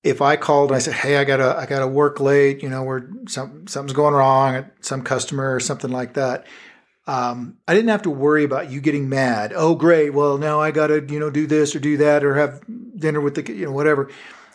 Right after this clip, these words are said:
You were so supportive. Um, and so I think that's super, super important. Um, and in front of the kids, you know,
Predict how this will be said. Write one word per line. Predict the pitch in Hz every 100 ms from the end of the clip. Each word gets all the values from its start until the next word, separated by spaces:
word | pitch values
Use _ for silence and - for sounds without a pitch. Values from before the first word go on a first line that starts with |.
| -
You | 151
were | 165
so | 143 160 151
supportive. | - - 135 131 73 - -
Um, | 139 127 139
and | 151
so | 151
I | 135
think | 135 143
that's | 147 139
super, | - - 135 139 131 -
super | - - - 151 147 147
important. | 127 123 139 135 160 135 - - - _ _
Um, | 135 127 120 123 127 -
and | 131 135 -
in | 214 175 139
front | 151
of | 143
the | 139
kids, | - 143 135 127 120 - 208 - -
you |
know, | 131 127 127